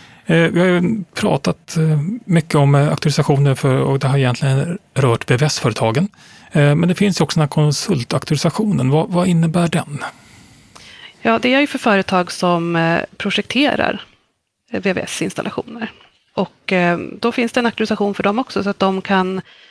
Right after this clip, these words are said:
Speaker 2: göra redan på ritningsstadiet enligt Säker Vatten.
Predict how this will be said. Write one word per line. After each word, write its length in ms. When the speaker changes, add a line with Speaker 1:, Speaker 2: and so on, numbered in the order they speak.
Speaker 2:
göra 540
redan 320
på 100
ritningsstadiet 1000
enligt 280
Säker 220
Vatten. 300